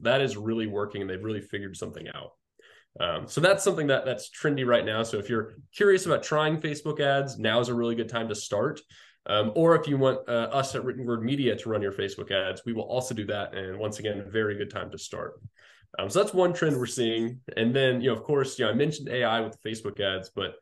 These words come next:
A I is just kind of, you know, taking off. Everybody's hearing about all the things you can do with A I. And so that is kind of rocking,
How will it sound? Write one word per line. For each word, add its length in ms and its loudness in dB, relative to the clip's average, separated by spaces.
A 160 6
I 220 4
is 100 0
just 180 -6
kind 140 -4
of, 220 -8
you 100 -4
know, 60 -8
taking 340 0
off. 260 2
Everybody's 560 0
hearing 280 -4
about 260 -4
all 260 -2
the 140 -2
things 260 -2
you 80 -12
can 120 -6
do 100 -6
with 140 -4
A 160 0
I. 240 -2
And 200 -12
so 100 -10
that 200 4
is 120 -2
kind 160 -6
of 140 -10
rocking, 800 -2